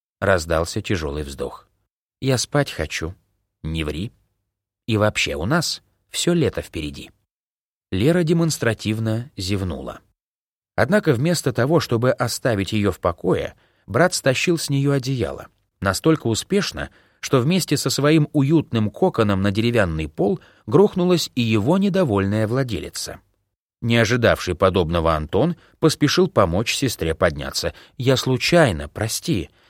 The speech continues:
Ты...» Прилетевшие в мальчика пушистые комнатные тапочки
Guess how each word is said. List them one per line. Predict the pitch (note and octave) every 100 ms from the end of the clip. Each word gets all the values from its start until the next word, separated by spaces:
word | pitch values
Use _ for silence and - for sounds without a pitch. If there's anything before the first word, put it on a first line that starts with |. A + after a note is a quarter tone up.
| _
Ты...» | - E3 D#3+ - _ _ _ _ -
Прилетевшие | G#2+ A2 G#2 C3+ - A#2 A2
в |
мальчика | G#2 A#2 A#2+ - A2
пушистые | G#2 A2 - A#2+ - A#2
комнатные | G#2 A2+ A2+ G#2+ - G#2
тапочки | G2+ F3 G#2 - - E2